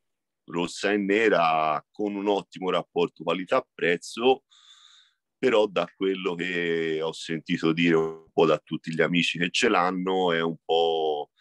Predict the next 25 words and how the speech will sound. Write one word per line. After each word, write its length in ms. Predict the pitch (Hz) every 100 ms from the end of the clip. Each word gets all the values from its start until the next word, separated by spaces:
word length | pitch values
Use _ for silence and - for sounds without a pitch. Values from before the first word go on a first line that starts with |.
| - _
pesante, 1040 | - 82 98 101 104 101 - 107 107 104 92
goffa 720 | 92 101 98 - - 117 107
e 240 | 82 92 92
ci 180 | -
sudi 320 | 98 - 85 92
veramente 440 | 87 85 82 -
molto 340 | 85 80 -
dentro, 540 | 82 92 80 - 67 - _ _ _ _ _
perché 360 | 73 - 82
non 220 | 85 85
è 180 | 85 87 -
per 160 | 82
niente 380 | 82 82 82 78
traspirante. 960 | 73 76 - 101 107 80 73 - - _ _ _ _ _ _ _ _ -
Quindi 340 | 80 85 80 _
si 180 | - -
va 220 | 92 90
a 280 | 90 90 87 _
analizzare 760 | - 92 101 107 95 - 92 90
via 160 | 95 95
via 280 | 95 92
le 140 | 87 85
varie 340 | 87 87 82
pecche 440 | - 87 85 - 80
che 120 | 80